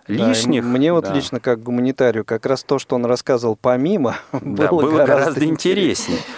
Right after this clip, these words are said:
Speaker 2: Ну, я тоже, между прочим,
Speaker 1: Да.
Speaker 2: много, и вот он про философов рассказывал. Интересно.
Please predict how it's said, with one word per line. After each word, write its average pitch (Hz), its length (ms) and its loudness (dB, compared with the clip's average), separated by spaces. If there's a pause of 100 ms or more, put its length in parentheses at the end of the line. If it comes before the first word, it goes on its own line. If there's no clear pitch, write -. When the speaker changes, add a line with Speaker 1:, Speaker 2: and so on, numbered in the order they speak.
(200)
Speaker 2:
Ну, 101 60 2
я 95 200 2
тоже, 185 260 -2
между 104 180 -2
прочим, 117 200 -2
Speaker 1:
Да. 110 80 -2
Speaker 2:
много, 92 260 0
и 87 160 0
вот 92 260 -2
он 90 120 -2
про 95 160 -4
философов 95 800 -2
рассказывал. - 480 -6
Интересно. 120 560 -6